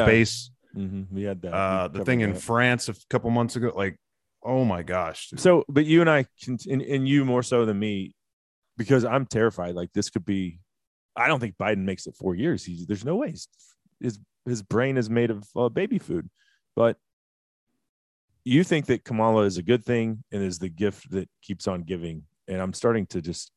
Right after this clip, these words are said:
Speaker 2: kind of agree with you. Like, so be it. If she becomes president, it, it's just gonna get worse for them.
Speaker 1: Well, the really interesting thing is, I think they know it on both of them.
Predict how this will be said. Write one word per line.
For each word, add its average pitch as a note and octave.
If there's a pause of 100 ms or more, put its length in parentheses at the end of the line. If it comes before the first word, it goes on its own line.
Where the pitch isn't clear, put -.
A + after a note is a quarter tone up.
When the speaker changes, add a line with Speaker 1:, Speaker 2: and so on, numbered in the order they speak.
Speaker 2:
kind F2
of D#2+
agree E2
with E2
you. D2
Like, E2+ (640)
so A#2+
be G2
it. E2
If E2+
she -
becomes F#2
president, E2+
it, F#2
it's F2+
just G2
gonna F#2+
get F#2
worse D#2+
for D2+
them. D2 (1160)
Speaker 1:
Well, A#2+
the C#3
really F#3
interesting C3+
thing A2
is, G2+ (920)
I A#2
think G2+ (520)
they F#2
know F2
it C2 (440)
on G2
both G2
of D#2+
them. -